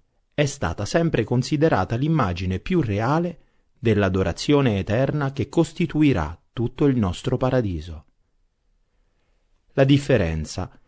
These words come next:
sta solo nel velo che nasconde la vista di quella realtà divina di cui la fede ci dona una certezza incrollabile. L'adorazione eucaristica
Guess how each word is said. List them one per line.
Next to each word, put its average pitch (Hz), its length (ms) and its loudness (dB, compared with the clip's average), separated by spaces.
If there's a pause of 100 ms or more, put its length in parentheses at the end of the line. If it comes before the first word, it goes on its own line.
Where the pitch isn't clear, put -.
(160)
sta - 240 -2
solo 120 380 4
nel 120 240 2
velo 175 280 4
che - 140 -2
nasconde 131 640 2
la 90 120 0
vista 165 360 -2
di 131 140 0
quella 127 300 4
realtà 101 420 0
divina 139 520 0 (220)
di 110 120 0
cui 127 200 4
la 85 120 2
fede 156 340 4
ci 139 160 0
dona 98 520 0
una 104 240 -2
certezza 120 600 -2
incrollabile. 85 880 -2 (2500)
L'adorazione 127 640 6
eucaristica 113 840 0